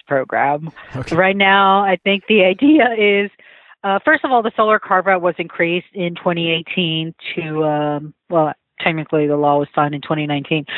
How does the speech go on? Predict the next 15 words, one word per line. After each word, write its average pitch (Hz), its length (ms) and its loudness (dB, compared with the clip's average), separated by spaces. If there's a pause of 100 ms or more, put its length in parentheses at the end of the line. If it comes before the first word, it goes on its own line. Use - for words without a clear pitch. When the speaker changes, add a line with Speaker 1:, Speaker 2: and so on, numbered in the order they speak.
(140)
Speaker 1:
So 190 60 2
it 180 40 4
was 165 120 0
increased 196 400 0
to 196 60 -2
ten 185 240 -2
percent 156 500 -6
solar 160 240 2
carve-out 151 580 -2
by 156 140 -6
twenty 151 300 -10
thirty-two. 151 480 -8 (1300)
So 143 300 -4
they 185 380 2
double 160 540 -2